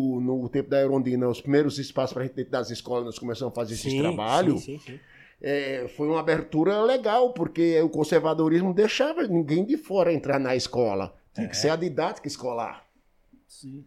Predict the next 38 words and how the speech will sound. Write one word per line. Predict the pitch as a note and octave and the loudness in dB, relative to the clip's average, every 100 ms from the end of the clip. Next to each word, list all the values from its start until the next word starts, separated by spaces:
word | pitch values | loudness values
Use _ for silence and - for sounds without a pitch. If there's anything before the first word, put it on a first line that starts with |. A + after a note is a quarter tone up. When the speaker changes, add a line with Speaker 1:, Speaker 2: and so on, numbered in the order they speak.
| - | -20
Speaker 1:
Certo, | - - A2 C#3+ D3 | -20 -18 -2 0 0
Speaker 2:
Sim, | E3+ | 0
sim. | |
Speaker 1:
cara? | D#3+ C3+ A2 - - - | 2 2 0 -6 -20 -6
Então, | F3 G3 G#3 A#3 A#3 - | -2 0 4 4 4 2
hoje, | F3 F#3 B3 C#4 F3+ - A2+ F2+ - D3 | 4 6 6 6 2 -2 -10 -14 -12 0
nós | F3+ | 4
não | G#3 A3 | 4 4
somos | A3+ C4+ D4+ | 2 2 4
mais | D4+ B3 | 6 6
aqueles | - A3+ F#3+ F#3 | 6 4 2 0
moleques | F#3+ F#3+ F3+ F3+ - B2+ - _ _ _ | 4 6 8 6 4 -10 -18 _ _ _
que | E3+ D3+ | -4 2
vinham | E3 E3 | 4 6
só | E3 | 4
da | E3 D#3 | 4 4
quebrada, | F3 D3+ D3+ D3 C3+ B2 - _ _ - | 2 2 4 2 2 -2 -8 _ _ -2
que | E3 D#3+ D3+ | 2 4 4
tinha | E3 | 2
que | D#3+ | 0
passar | - E3 - F#3+ | 0 2 4 2
o | |
chapéuzinho | - D#3 - E3 D3+ A#2 D#3+ F3+ F3 - - _ - | 2 0 4 4 4 2 4 4 4 0 -10 _ 0
pra | D3+ D#3 | 2 2
poder | D#3+ D#3+ E3 | 2 4 4
ter | D#3+ E3+ | 2 0
o | D#3 | 0
dinheiro | D3+ D#3 D3+ | 2 2 2
do | D3+ D3+ | 2 4
almoço | D3+ D3 C#3+ D#3+ E3+ D3+ - D3+ | 4 4 4 4 4 2 -2 0
ou | D#3 D3+ | 2 4
das | D3 - | 4 2
pilhas | - D3 D3 | -2 2 4
do | C#3+ B2+ | 4 4
rádio, | B2 D#3+ D#3+ C#3+ C3 - - - | 4 4 4 0 -4 -8 -18 -18
Speaker 2:
Sim, | - C3+ | -8 -2
Speaker 1:
certo? | D#3 D#3 C#3+ | 0 0 -2
Speaker 2:
sim. | B2+ G#2 | -6 -8